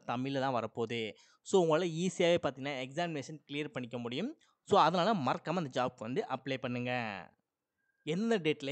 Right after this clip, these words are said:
எக்ஸாமினேஷன் நடக்கும் அப்படின்றத பார்த்தீங்கன்னா, இந்த சைட்லயே வந்து குடுத்துருப்பாங்க. நீங்க அப்ளை பண்ணி முடிச்சதுக்கப்புறம் நோட்டிஃபிகேஷனை மறக்காம டவுன்லோட் பண்ணிக்கோங்க. உங்களுக்கு நோட்டிஃபிகேஷன் ரொம்பவே வந்து யூஸ்ஃபுல்லா இருக்கும், டீடெயில்ஸ் வந்து தெரிஞ்சுக்கிறதுக்கு.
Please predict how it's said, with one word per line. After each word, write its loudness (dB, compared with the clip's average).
எக்ஸாமினேஷன் -2
நடக்கும் -8
அப்படின்றத -8
பார்த்தீங்கன்னா, -6
இந்த -8
சைட்லயே -4
வந்து -2
குடுத்துருப்பாங்க. -4
நீங்க -6
அப்ளை -2
பண்ணி -4
முடிச்சதுக்கப்புறம் -4
நோட்டிஃபிகேஷனை -4
மறக்காம -4
டவுன்லோட் 0
பண்ணிக்கோங்க. -4
உங்களுக்கு -8
நோட்டிஃபிகேஷன் -10
ரொம்பவே -6
வந்து -4
யூஸ்ஃபுல்லா -6
இருக்கும், -10
டீடெயில்ஸ் -10
வந்து -8
தெரிஞ்சுக்கிறதுக்கு. -6